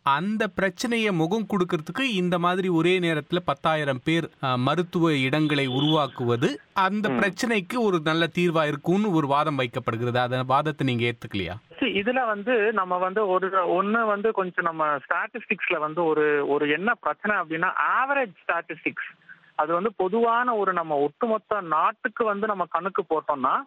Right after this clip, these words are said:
Speaker 2: ஆ, பத்தாயிரம் doctor add பண்ண, ஏத்துறோம் அப்படின்னா, கண்டிப்பா வந்து அந்த ரேஷியோ வந்து எத்தனை பேருக்கு, எத்தனை ஜனத்தொகைக்கு ஒரு doctor இருக்கணும் அப்படின்றது வந்து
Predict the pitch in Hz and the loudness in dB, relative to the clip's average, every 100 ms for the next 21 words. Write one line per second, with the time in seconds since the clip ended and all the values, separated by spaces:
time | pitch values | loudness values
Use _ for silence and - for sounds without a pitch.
0 | _ _ _ _ - - 247 202 170 190 | _ _ _ _ -10 -4 -2 -2 -4 -4
1 | 226 214 190 180 185 220 180 190 190 170 | -2 -4 -2 -2 2 2 2 -2 -2 -4
2 | 175 170 160 156 151 143 - 160 196 - | 0 2 2 2 2 -2 -6 -2 -2 0
3 | 190 160 - 147 165 175 175 302 269 185 | -2 -2 -2 -2 -2 -2 0 0 0 0
4 | 196 202 233 240 214 190 220 196 175 160 | -2 -2 -2 -2 -2 -2 0 0 0 2
5 | 147 131 160 - - 214 156 139 151 175 | 2 2 0 -2 -2 0 2 0 0 0
6 | 165 151 151 190 170 180 185 - 160 151 | 0 0 0 -2 0 0 0 -2 0 0
7 | 147 190 180 165 170 170 160 160 - 165 | 0 -4 -2 -4 -2 -4 -2 -2 0 0
8 | 156 147 143 151 - 143 131 139 139 - | 2 2 0 -2 -2 -2 -2 -2 -4 -8
9 | - - - - 170 170 202 185 175 165 | -14 -10 -6 -4 -4 -2 -2 -2 -2 -2
10 | 165 | -2